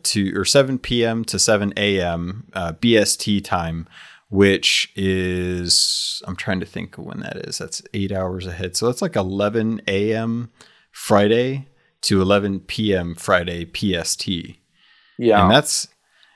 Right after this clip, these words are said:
Speaker 1: it's, it's, it, the one thing that I have noticed about these, uh, daily events is that it definitely seems very British Standard Time centric.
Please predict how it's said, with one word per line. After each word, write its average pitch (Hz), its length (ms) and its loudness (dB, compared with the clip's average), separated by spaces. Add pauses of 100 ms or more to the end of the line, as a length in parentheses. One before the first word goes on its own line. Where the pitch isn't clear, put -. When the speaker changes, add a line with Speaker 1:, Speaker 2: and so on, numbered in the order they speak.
(160)
Speaker 1:
it's, 120 240 4
it's, 131 220 0
it, 135 200 -4
the 120 80 6
one 156 240 2
thing 180 180 -2
that 143 80 -4
I 117 120 6
have 135 260 0
noticed 110 420 2
about 90 360 -4
these, 92 500 -4 (100)
uh, 85 200 -4
daily 104 360 4
events 87 380 -2
is 87 140 -8
that 87 340 -4 (200)
it 117 360 -4
definitely 123 540 4
seems 107 340 2
very 98 640 2
British 101 600 0
Standard 95 420 -2
Time 85 280 -6
centric. - 720 -4